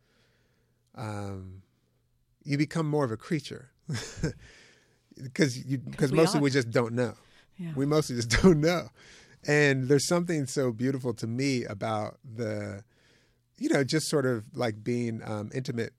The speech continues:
Speaker 1: with one's need, or one as a, as a creature, which means one as, as a, um,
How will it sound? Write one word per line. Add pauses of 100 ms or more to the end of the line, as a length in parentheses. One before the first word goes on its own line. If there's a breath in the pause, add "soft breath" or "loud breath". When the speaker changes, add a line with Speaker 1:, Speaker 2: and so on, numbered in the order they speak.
(100)
Speaker 1:
with
one's
need, (800)
or
one
as
a, (160)
as
a
creature,
which
means
one
as, (480)
as
a,
um,